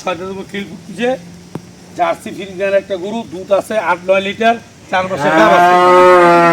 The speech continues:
এক কথায় পেটে একটা বাচ্চা কনফার্ম, এটা আপনাদেরকে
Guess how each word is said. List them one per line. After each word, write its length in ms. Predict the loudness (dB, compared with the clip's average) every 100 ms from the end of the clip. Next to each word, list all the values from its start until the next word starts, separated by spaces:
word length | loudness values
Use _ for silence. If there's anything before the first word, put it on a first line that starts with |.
| 2 0 -2 0 -2
এক 60 | -2 -4
কথায় 260 | 0 2 2
পেটে 180 | -6 -6 -6
একটা 120 | -4 -4
বাচ্চা 200 | -2 -4 -6
কনফার্ম, 360 | -8 -4 -2 -2
এটা 100 | -2 -2
আপনাদেরকে 320 | -2 -6